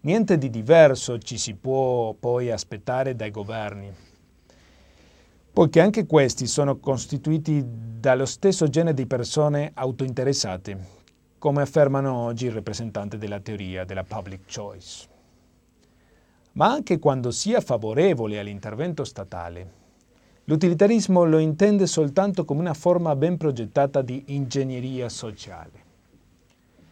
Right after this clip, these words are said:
Lo Stato non eliminerà mai l'egoismo della gente, ma potrà soltanto introdurre incentivi esterni per utilizzare strumentalmente le scelte egoiste a beneficio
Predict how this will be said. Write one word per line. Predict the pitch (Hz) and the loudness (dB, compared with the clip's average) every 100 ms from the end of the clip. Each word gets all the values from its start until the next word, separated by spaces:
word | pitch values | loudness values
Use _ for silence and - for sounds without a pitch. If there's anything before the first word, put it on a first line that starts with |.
| _ _ | _ _
Lo | 135 | -4
Stato | 143 - 240 240 160 | -4 4 4 6 4
non | 139 143 196 254 | 4 2 2 4
eliminerà | 165 131 117 120 120 147 156 | 2 0 -4 -6 0 2 2
mai | 147 165 113 104 | 0 -2 -2 -4
l'egoismo | 110 107 120 120 147 139 - 117 107 | -8 -6 -4 -2 -2 -2 -6 -8 -8
della | 104 101 98 | -8 -8 -8
gente, | 95 90 87 - 95 _ _ _ _ _ _ | -12 -14 -16 -20 -20 _ _ _ _ _ _
ma | 147 185 | 0 2
potrà | 220 233 254 | 2 2 2
soltanto | 170 147 156 143 147 | 2 2 2 2 -2
introdurre | 139 151 156 185 170 | 0 0 0 0 0
incentivi | 156 160 160 175 170 160 220 220 214 165 | 0 -2 0 0 -2 -2 -2 0 -4 -4
esterni | 151 139 - 113 98 95 95 98 101 101 92 _ _ _ _ _ _ _ | -4 -6 -6 -6 -6 -6 -10 -12 -12 -14 -18 _ _ _ _ _ _ _
per | 151 151 | 0 2
utilizzare | 151 156 160 185 127 117 | 2 2 4 6 4 2
strumentalmente | - - 247 196 143 180 156 170 185 165 | -6 -2 0 0 2 2 4 0 0 0
le | 127 | -2
scelte | 117 165 165 156 | -2 -2 -2 -2
egoiste | 120 131 151 110 - 117 - | -4 -2 -4 -6 -10 -12 -6
a | 160 | -2
beneficio | 196 185 - 123 117 131 127 | 0 0 -4 -8 -8 -10 -10